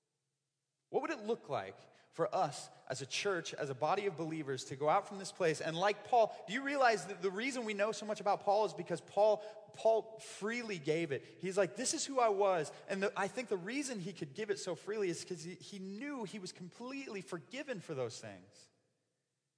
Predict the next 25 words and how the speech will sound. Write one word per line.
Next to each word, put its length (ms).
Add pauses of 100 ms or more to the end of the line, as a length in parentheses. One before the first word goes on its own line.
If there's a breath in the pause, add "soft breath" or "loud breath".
(500)
He 100
was 140
free. 680 (1200)
His 160
story 280
was 180
so 280
awesome 360
because 240
God's 340
story 320
is 120
so 200
awesome. 460 (280 loud breath)
And 200
guys, 240 (180 loud breath)
I 100
believe 380
that 160
what, 460
what 220 (360)
Columbia 640
needs 300
to 80
see, 320